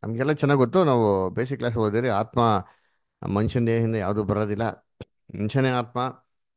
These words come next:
ಮನುಷ್ಯ ಸತ್ತಿದ್ಮೇಲೆ ಅವನೇ ಸಾಯ್ತಾನೆ, ಅವನ ಆತ್ಮನೂ ಸಾಯ್ತದೆ. So ಅದರಿಂದ ಮನುಷ್ಯ ದೇಹದೊಳಗಡೆ ಯಾವುದೂ ಏನಿಲ್ಲ, ಅದು ಇಮ್ಯಾಜಿನೇಷನ್ ಥಿಂಗ್ಗಳಿಲ್ಲ ಅಂತ ಅಂದ್ಬಿಟ್ಟದ್ರ.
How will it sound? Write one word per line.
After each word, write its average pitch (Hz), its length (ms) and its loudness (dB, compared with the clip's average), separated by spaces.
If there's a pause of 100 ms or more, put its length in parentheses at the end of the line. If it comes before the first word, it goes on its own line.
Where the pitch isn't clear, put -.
(240)
ಮನುಷ್ಯ 113 240 -2
ಸತ್ತಿದ್ಮೇಲೆ 120 540 0
ಅವನೇ 120 300 2
ಸಾಯ್ತಾನೆ, 117 440 0 (380)
ಅವನ - 220 -10
ಆತ್ಮನೂ 117 340 0
ಸಾಯ್ತದೆ. 117 480 0 (640)
So 147 80 2
ಅದರಿಂದ 143 260 2
ಮನುಷ್ಯ 135 500 0
ದೇಹದೊಳಗಡೆ 135 600 -2
ಯಾವುದೂ 113 320 -2
ಏನಿಲ್ಲ, 123 340 2 (400)
ಅದು 104 160 -10
ಇಮ್ಯಾಜಿನೇಷನ್ 120 760 0
ಥಿಂಗ್ಗಳಿಲ್ಲ 110 640 -4
ಅಂತ 101 220 -4
ಅಂದ್ಬಿಟ್ಟದ್ರ. 95 360 -6